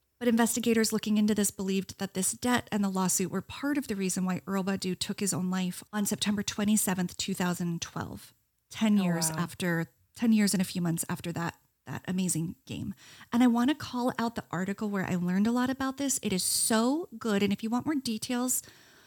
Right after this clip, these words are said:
Speaker 1: on his tragic, tragic death, it's too sad to go into here, but more about who Earl was, um, S B Nation is Sports Blog Nation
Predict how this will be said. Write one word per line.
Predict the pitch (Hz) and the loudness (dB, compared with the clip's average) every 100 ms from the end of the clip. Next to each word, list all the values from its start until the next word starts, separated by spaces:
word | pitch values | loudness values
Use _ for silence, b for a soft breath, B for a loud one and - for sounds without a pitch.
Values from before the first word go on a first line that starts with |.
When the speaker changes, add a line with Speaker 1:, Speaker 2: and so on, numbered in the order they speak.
| b b b b - | b b b b -2
Speaker 1:
on | 214 | 4
his | 202 196 - | 4 4 0
tragic, | - - 190 185 185 196 196 - - | -4 -2 0 2 2 0 -2 -8 -8
tragic | - 180 175 180 - | -4 0 0 -2 -2
death, | 180 180 180 | -2 -2 -2
it's | - | -6
too | - - 196 | -6 -4 0
sad | - 196 185 | 0 0 -2
to | |
go | 214 240 | -2 2
into | 247 247 | 2 2
here, | 269 262 | -2 -2
but | 247 - _ | 0 -2 _
more | 214 214 240 | 0 2 2
about | 262 240 - - | 2 0 -4 -10
who | - 240 - | -4 -2 0
Earl | 214 196 | 0 2
was, | 190 202 - b b b b _ | 2 0 -2 b b b b _
um, | 196 180 165 - | 2 2 0 0
S | 208 - | 2 2
B | - 240 | 2 4
Nation | 220 196 - 214 226 - - | 4 4 2 2 0 -2 -2
is | 180 | 0
Sports | - - 190 - | 0 -2 -4 -4
Blog | - 202 190 | -2 0 4
Nation | 180 180 - 240 | 4 4 4 4